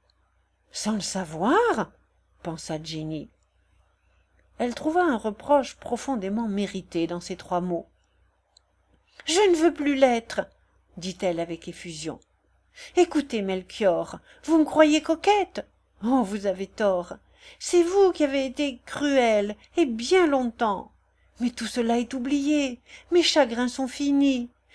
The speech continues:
Que les vôtres s'effacent d'eux-mêmes. Et elle lui sourit à travers ses larmes.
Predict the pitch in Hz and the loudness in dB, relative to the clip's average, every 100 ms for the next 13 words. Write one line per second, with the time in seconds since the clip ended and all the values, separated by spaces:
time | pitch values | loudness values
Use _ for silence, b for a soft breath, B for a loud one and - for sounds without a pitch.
0 | b _ 226 214 226 214 226 226 233 - | b _ -2 0 -2 0 -2 -2 -8 -6
1 | 254 294 294 285 339 359 349 311 233 196 | 0 4 4 4 2 6 6 4 0 -6
2 | _ _ _ _ _ _ _ _ _ _ | _ _ _ _ _ _ _ _ _ _
3 | _ _ _ - 277 220 180 220 233 185 | _ _ _ -4 -2 0 -2 -6 -8 -8
4 | 160 233 190 147 - 156 196 - 135 135 | -6 -6 -8 -10 -10 -10 -10 -12 -10 -8
5 | 120 - 131 | -8 -10 -18